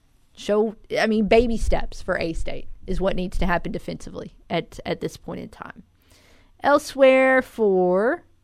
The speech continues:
other news and notes from around the country, there's always that, those stories that you look at and you just think,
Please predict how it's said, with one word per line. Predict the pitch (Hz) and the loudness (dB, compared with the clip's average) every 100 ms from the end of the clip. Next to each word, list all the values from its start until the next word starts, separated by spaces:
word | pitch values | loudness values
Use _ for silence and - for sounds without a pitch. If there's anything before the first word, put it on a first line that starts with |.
| _ _ _ _ - _ _ _ _ _ - - | _ _ _ _ -20 _ _ _ _ _ -20 2
other | 269 277 | 4 6
news | 269 269 277 240 | 4 2 0 2
and | |
notes | 240 269 285 - - | 6 6 4 -10 -4
from | 240 240 | 0 4
around | 233 233 233 | 6 4 4
the | 208 | 4
country, | - 294 359 339 330 - _ _ _ _ _ _ _ _ _ - _ - - - - _ _ - | 4 4 0 -4 -4 -12 _ _ _ _ _ _ _ _ _ -20 _ -20 -20 -20 -20 _ _ 4
there's | 240 240 - | 4 6 4
always | 277 302 262 240 202 | 6 6 6 6 6
that, | 220 202 - - _ _ _ _ _ _ _ - | 4 4 -2 -20 _ _ _ _ _ _ _ 4
those | 220 220 | 4 4
stories | - 233 233 226 | 4 6 8 6
that | 220 | 4
you | 202 | 4
look | 202 208 208 | 4 4 2
at | 190 | 0
and | - | -2
you | 196 | -4
just | 185 - | -4 -4
think, | 180 175 - | -4 -4 -12